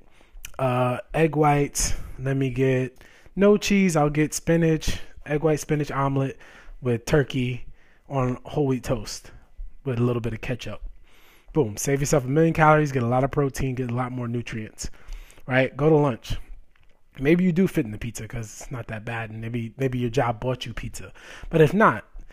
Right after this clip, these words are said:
okay, I'll get me a grilled chicken wrap or a grilled chicken salad, or I'll make my lunch, or I'll get a meal prep company that has healthy food instead of ordering the pizza or ordering the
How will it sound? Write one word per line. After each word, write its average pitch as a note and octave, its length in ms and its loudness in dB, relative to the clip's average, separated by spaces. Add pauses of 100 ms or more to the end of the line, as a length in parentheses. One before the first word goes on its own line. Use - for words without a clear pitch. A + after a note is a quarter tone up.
(300)
okay, D#3+ 260 4
I'll C#3+ 140 6
get D3 160 0
me D3 180 2
a C3+ 60 2
grilled C#3 320 -2
chicken D3 300 -2
wrap C3+ 380 -2 (120)
or A#2 140 -8
a - 20 -8
grilled C3 240 0
chicken C3 220 -4
salad, C3 460 0
or A2 280 -4 (280)
I'll B2 140 -4
make A#2 300 -2
my C3 140 2
lunch, C3 500 -2 (360)
or A#2 200 -8
I'll A2 220 -4
get B2 220 0
a A2 160 -4
meal C3 280 0
prep - 260 -6
company C3 540 -6 (380)
that B2+ 100 -6
has B2 220 -2
healthy C3+ 320 -2
food C3 440 -4 (280)
instead B2+ 420 2
of B2+ 140 2
ordering B2 480 -2
the A#2+ 80 -4
pizza C3+ 360 -4
or A#2+ 220 -4
ordering A#2+ 540 -4
the A#2 460 -4